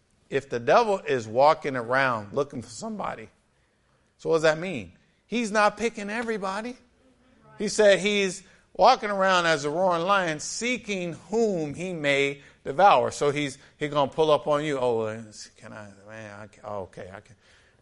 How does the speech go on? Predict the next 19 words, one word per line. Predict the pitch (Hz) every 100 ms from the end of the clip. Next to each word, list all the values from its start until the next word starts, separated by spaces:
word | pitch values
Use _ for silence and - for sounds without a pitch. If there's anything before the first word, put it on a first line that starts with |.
| _
I |
can't | - 120 110
get | 117 -
them. | 127 107 95
So | 127
let | 131
me | 123
see, | - 127
I'm | 120
gonna | 123
pull | - 139 120
up | -
on." | 127 - - -
And | 156
so | - 185
he's | 190 208
just | 185 165 131
bouncing | 175 233 - 208
from, | 196 175 160